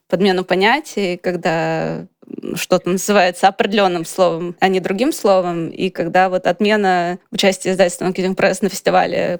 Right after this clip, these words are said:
«Красная площадь», вот это локальная культура отмены.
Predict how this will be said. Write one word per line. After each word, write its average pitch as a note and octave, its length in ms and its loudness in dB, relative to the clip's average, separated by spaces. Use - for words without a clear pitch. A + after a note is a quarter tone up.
«Красная G3+ 320 -2
площадь», A#3+ 440 0
вот G3 140 2
это F#3 640 2
локальная G3 440 0
культура G3 360 0
отмены. F3+ 720 -4